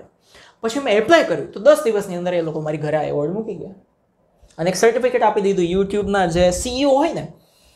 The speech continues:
એની sign કરેલું certificate આપી દીધું. અને મારી channel verify પણ થઈ ગઈ. હવે થોડાક દિવસની અંદર જ તમને દેખાશે મારી ચેનલમાં. ભવિષ્યમાં video જોતા હશે તો મારી ચેનલમાં સાઈડમાં આમ tick થયેલું, યસ થયેલું દેખાશે. <laughs> પણ મને તો આ કોઈ,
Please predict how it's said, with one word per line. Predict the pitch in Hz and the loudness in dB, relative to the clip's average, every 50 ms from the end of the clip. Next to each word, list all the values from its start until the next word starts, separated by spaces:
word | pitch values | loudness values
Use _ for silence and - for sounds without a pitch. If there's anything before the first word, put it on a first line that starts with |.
| - _ _ _ _ | -20 _ _ _ _
એની | - 175 190 175 | -8 -6 -6 -4
sign | - 190 180 180 175 | -2 -2 0 0 0
કરેલું | 165 156 156 156 156 | -2 -2 -4 -4 -6
certificate | - - 165 160 - - 143 - 147 - | -6 -6 -8 -8 -8 -12 -14 -14 -14 -16
આપી | 131 - - | -16 -18 -18
દીધું. | - - - 185 - _ _ _ _ _ _ - - - _ _ _ _ _ - - - - - | -20 -20 -20 -20 -20 _ _ _ _ _ _ -20 -20 -20 _ _ _ _ _ -20 -20 -6 2 4
અને | 208 220 240 262 269 | 4 4 4 2 2
મારી | 247 208 214 220 254 | 2 2 2 2 0
channel | 226 - - 226 226 254 277 277 254 165 139 | 0 0 0 0 2 2 0 0 0 0 2
verify | 156 185 269 330 311 - 311 320 | 4 6 6 6 6 4 0 -2
પણ | 311 233 208 | -2 -4 -6
થઈ | - 147 | -6 -10
ગઈ. | 131 - 127 135 | -12 -12 -14 -12
હવે | 143 151 185 196 | -6 -6 -6 -6
થોડાક | - - - 247 240 | -4 -4 -4 -4 -2
દિવસની | 208 208 196 214 214 - 196 | -2 -2 -2 -4 -6 -6 -6
અંદર | 190 190 185 185 | -4 -2 -2 -2
જ | 190 185 | -2 -2
તમને | - 180 180 185 | -4 -6 -4 2
દેખાશે | 196 208 269 277 - 196 170 156 156 | 2 2 2 2 -2 -4 -4 -4 -8
મારી | 143 139 139 147 | -10 -10 -12 -10
ચેનલમાં. | 139 143 139 139 139 135 139 | -10 -12 -12 -12 -12 -12 -8
ભવિષ્યમાં | 143 156 156 185 190 185 208 202 208 202 | -4 0 0 0 0 0 -2 -2 -2 -2
video | 202 202 208 214 | 0 0 2 2
જોતા | 202 214 220 220 214 202 | 2 2 2 2 2 0
હશે | 190 202 196 196 202 | 0 -2 -4 -6 -4
તો | 196 202 | -4 -4
મારી | 190 190 190 | -4 -4 -6
ચેનલમાં | - 185 190 202 202 214 220 - - _ - _ | -6 -6 -6 -6 -6 -8 -10 -12 -18 _ -20 _
સાઈડમાં | - - 175 175 175 190 185 | -2 0 0 0 2 0 0
આમ | 185 185 180 | -2 -2 -2
tick | - 240 233 - - - | -4 -4 -4 -4 -8 -6
થયેલું, | 160 147 147 139 143 | -4 -4 -2 0 2
યસ | 175 220 214 202 - | 2 2 2 2 -4
થયેલું | - 180 175 170 165 165 | -4 -4 -2 -2 -2 -2
દેખાશે. | 160 160 160 156 156 - - - - _ _ - - _ _ _ - _ _ _ _ _ _ _ _ _ _ _ - - - _ _ _ - - - - 302 | -2 -2 -4 -6 -10 -14 -16 -20 -20 _ _ -20 -20 _ _ _ -20 _ _ _ _ _ _ _ _ _ _ _ -20 -20 -20 _ _ _ -20 -16 -8 -6 -6
<laughs> | 294 - - 285 - - - - - - - - - - - - - | -6 -4 -6 -8 -8 -10 -18 -20 -20 -18 -18 -18 -18 -18 -12 2 2
પણ | 403 370 - 202 | 4 4 4 0
મને | 185 208 285 339 339 | 0 2 2 4 4
તો | 349 | 6
આ | 320 294 285 - | 4 4 2 0
કોઈ, | 311 320 311 - - | -2 -2 -2 -4 -6